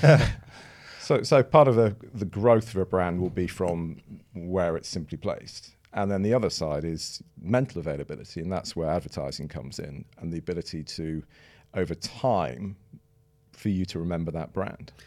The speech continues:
Speaker 1: So in, in the old days, I, I was, I think I've heard this from someone, um, or it was just a commonplace.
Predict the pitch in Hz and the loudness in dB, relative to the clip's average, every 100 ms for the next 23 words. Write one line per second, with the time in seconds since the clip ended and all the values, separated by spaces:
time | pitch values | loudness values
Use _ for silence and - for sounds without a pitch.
0 | - - - - 214 262 233 202 262 233 | -20 -20 -14 -2 0 0 -4 -6 -4 0
1 | 180 180 139 104 92 92 127 156 - 151 | 4 2 2 -2 -2 0 0 0 0 -2
2 | 170 147 139 - - - 131 - 151 123 | 0 0 0 -2 -6 -4 -4 -4 -4 -4
3 | - 123 104 95 - 101 - 101 87 69 | 0 0 0 -6 -8 -8 -4 -2 -2 -4
4 | 71 - _ _ _ 95 107 107 104 95 | -10 -12 _ _ _ 0 0 0 -4 -10
5 | _ _ - - 127 110 107 101 110 98 | _ _ -16 -6 0 2 2 -2 -4 -6
6 | 95 101 - - 95 - 117 95 - 65 | -6 -6 -6 -10 -14 -4 -4 -4 -6 -12
7 | 64 - | -10 -12